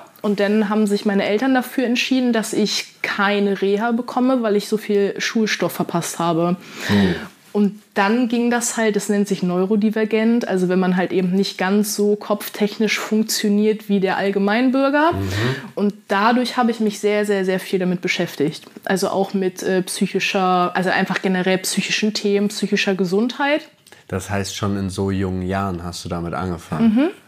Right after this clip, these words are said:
Speaker 2: Okay. Das heißt, es lag eigentlich schon mit neun dann in deinem Kopf fest, du möchtest mehr darüber wissen. Und
Speaker 1: Genau.
Speaker 2: das, okay, krass. Ja, aber es ist ja auch, war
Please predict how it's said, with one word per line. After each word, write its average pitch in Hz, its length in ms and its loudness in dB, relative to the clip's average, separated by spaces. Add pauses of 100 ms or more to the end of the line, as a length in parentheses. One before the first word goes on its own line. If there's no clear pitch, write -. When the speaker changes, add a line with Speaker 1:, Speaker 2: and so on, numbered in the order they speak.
Speaker 2:
Okay. - 400 -4 (360)
Das 101 180 -2
heißt, 110 220 0
es 101 140 -4
lag 104 260 0
eigentlich 98 400 -4
schon 95 400 -2
mit 92 260 -4
neun 107 480 0
dann 87 440 -6 (200)
in 107 280 -2
deinem 98 260 -2
Kopf 98 300 -4
fest, - 560 -4
du 110 60 -2
möchtest 101 500 -4
mehr 92 160 -2
darüber 92 440 -2
wissen. 92 360 -4
Und 175 60 0
Speaker 1:
Genau. 190 400 0
Speaker 2:
das, 185 80 -4 (240)
okay, 107 480 0 (180)
krass. - 420 -8 (880)
Ja, 113 140 4
aber 131 80 2
es 113 100 2
ist 101 40 0
ja 113 100 4
auch, 110 200 0
war 101 320 2